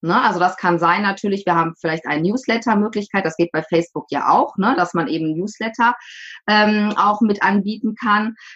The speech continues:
Da sammle ich natürlich Adressen ein, das heißt, dann muss auf meine Facebook-Fanpage auch ein Punkt in der Datenschutzerklärung sein, Newsletter.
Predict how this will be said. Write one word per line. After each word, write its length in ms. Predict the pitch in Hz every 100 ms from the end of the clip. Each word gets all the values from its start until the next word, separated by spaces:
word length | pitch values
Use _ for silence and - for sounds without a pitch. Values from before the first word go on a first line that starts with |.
| -
Da 180 | 170 196
sammle 300 | 202 220 202
ich 100 | 208
natürlich 480 | 220 - 233 226
Adressen 460 | 220 208 208 226 233
ein, 180 | 220 240
das 140 | 185 -
heißt, 200 | 175 -
dann 200 | 156 190
muss 120 | 240
auf 140 | 185 -
meine 240 | 175 170
Facebook-Fanpage 1120 | - 165 165 147 - - 139 135 - 196 -
auch 180 | 156 -
ein 180 | 196 202
Punkt 280 | - 214 214
in 140 | 196
der 140 | 240 233
Datenschutzerklärung 920 | 190 190 202 185 175 - 180 196 190
sein, 260 | 165 180
Newsletter. 540 | 190 247 - 151 131